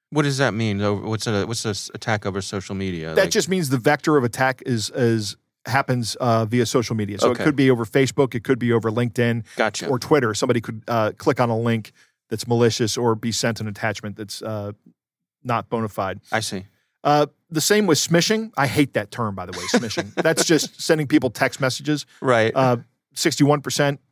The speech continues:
Speaker 2: uh, were targeted by that. Phone scams and vishing,
Speaker 1: Uh-huh.
Speaker 2: another term I hate. Uh,
Speaker 1: <laughs>
Speaker 2: but, uh, it, fifty-four percent of these companies reported being targeted by phone scams.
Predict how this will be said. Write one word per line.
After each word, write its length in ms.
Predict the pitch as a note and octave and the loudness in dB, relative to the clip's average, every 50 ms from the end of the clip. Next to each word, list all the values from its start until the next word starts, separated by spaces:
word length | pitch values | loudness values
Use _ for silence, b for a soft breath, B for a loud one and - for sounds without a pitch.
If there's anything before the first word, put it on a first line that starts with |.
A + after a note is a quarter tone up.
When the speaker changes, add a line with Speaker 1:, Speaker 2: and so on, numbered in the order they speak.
| _ | _
Speaker 2:
uh, 300 | - B2 A#2+ A#2 A2+ A2+ A2 A2+ - _ _ _ _ | 0 2 2 2 2 2 0 -4 -8 _ _ _ _
were 120 | B2+ B2 A2 | -4 -2 0
targeted 280 | - C#3 C3+ C3 C3 | 2 2 2 2 2
by 120 | B2 A#2+ A#2+ | 2 4 4
that. 240 | B2 B2+ C#3 - B B B B B B B _ _ _ | 4 4 2 0 B B B B B B B _ _ _
Phone 240 | - G3 A3+ D4 E4 | 4 4 4 4 2
scams 560 | - - - D3 C3+ B2 A#2 A#2 A#2+ B2+ - - _ _ _ _ _ _ _ | 0 -2 0 2 2 2 2 0 -2 -4 -10 -14 _ _ _ _ _ _ _
and 240 | - C#3 C3+ C3+ B2 | 0 2 2 2 2
vishing, 440 | A2 C3+ D#3 D#3 - A3 A3+ A#3 - _ _ | 4 2 2 4 2 0 -2 -4 -8 _ _
Speaker 1:
Uh-huh. 200 | - A2 G2+ G#2+ G#2 A#2 | -6 -4 -2 0 0 2
Speaker 2:
another 200 | - D3+ C3+ B2 | 2 2 2 0
term 200 | - - A#2 G#2+ | 0 0 -2 -2
I 80 | G#2+ G2 | -2 -4
hate. 240 | F#2 G#2+ G#2+ G#2+ - - | -4 -6 -6 -8 -8 -8
Uh, 240 | - A2 A2 G#2 G#2 G#2+ - - - - | -6 -4 -4 -4 -4 -4 -6 -8 -8 -8
Speaker 1:
<laughs> 220 | - _ _ _ _ G3 | -12 _ _ _ _ -2
Speaker 2:
but, 260 | F3+ C#3 C3 - - b b b b b b b b _ | 0 0 0 0 -4 b b b b b b b b _
uh, 280 | - C#3+ C#3 C3+ C3 - | 0 2 2 2 2 0
it, 320 | - E3+ E3+ E3+ - F#3 E3+ - - _ _ | 0 -2 -2 -2 -4 -10 -14 -18 -20 _ _
fifty-four 480 | - B3+ - C4 A#3+ - - F#3 G3 F#3+ | 0 0 0 0 0 2 4 4 4 4
percent 320 | - E3 - - C#3+ C3 | 4 0 0 2 2 2
of 100 | B2 A2 - | 2 0 -2
these 240 | - C3 B2 A2+ G#2 | -2 0 0 0 -2
companies 480 | - _ - - C#3+ - B2 A#2+ - - | -4 _ -4 -2 -2 -2 -2 -4 -4 -6
reported 320 | A2+ G2+ - D3+ C#3+ C3 | -8 0 2 4 4 4
being 180 | A2+ B2 A#2 A2+ | 2 0 0 -2
targeted 360 | - - B2+ A#2+ A#2 A#2+ A2 | 0 2 2 2 2 2 0
by 100 | A2 G#2 | 0 0
phone 300 | G2 - - A#2 A2 A2 | 0 0 -2 -2 -2 -2
scams. 460 | G#2+ - A2 D#2+ A#1+ G#1+ - - - | -4 -8 -10 -14 -16 -16 -20 -20 -20